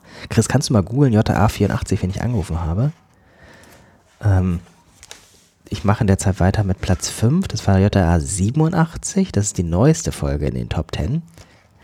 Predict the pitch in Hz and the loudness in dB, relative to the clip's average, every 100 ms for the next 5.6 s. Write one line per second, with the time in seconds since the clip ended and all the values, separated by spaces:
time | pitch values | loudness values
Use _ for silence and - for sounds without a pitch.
0 | - - - 101 - - 92 82 131 85 | -20 -20 -4 -2 -2 -2 0 2 2 2
1 | 76 107 104 - - - - - 95 117 | 2 2 2 0 -2 -6 -6 -2 2 2
2 | - 98 98 - - - - - - - | 0 0 0 0 -4 -8 -8 -10 -8 -2
3 | 85 - 71 87 92 - - 110 98 85 | 0 0 -2 0 2 0 0 0 0 -2
4 | 80 92 - 107 - 69 - 95 - 190 | -4 -6 -4 -4 -2 0 0 -4 -2 -2
5 | - 78 - - 80 90 | 0 -2 -2 -4 -2 -2